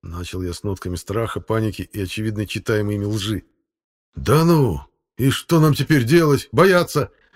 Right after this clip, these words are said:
Бежать, спасая свои шкуры! Ух, боюсь, боюсь! Парни, вы тоже напуганы?»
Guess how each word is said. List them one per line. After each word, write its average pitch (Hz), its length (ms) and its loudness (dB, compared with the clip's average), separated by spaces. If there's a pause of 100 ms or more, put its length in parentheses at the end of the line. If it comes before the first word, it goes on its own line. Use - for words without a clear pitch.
(120)
Бежать, 160 440 4
спасая 165 380 2
свои 170 200 2
шкуры! 151 460 2 (200)
Ух, 190 260 4
боюсь, 190 320 4
боюсь! 180 420 2 (340)
Парни, 135 400 2 (200)
вы 101 80 -2
тоже 175 260 4
напуганы?» 113 480 0